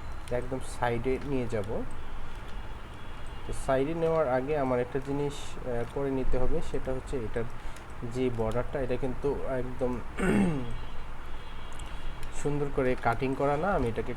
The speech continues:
কাটিং করে নিচ্ছি। যে অংশটা অতিরিক্ত রয়েছে, এই অংশটা আমি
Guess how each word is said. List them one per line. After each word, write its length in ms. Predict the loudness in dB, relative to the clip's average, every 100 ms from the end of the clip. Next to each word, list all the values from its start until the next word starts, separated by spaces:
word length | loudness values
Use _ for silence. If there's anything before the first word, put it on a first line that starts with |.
| -2
কাটিং 300 | 0 0 0
করে 180 | 0 0
নিচ্ছি। 480 | 0 -2 -4 -2 -2 -2 -2
যে 180 | 0 2
অংশটা 360 | 2 0 0 0
অতিরিক্ত 420 | 0 0 -2 0
রয়েছে, 440 | 2 2 2 0
এই 220 | 0 2 2
অংশটা 380 | 2 0 2
আমি 160 | 2 2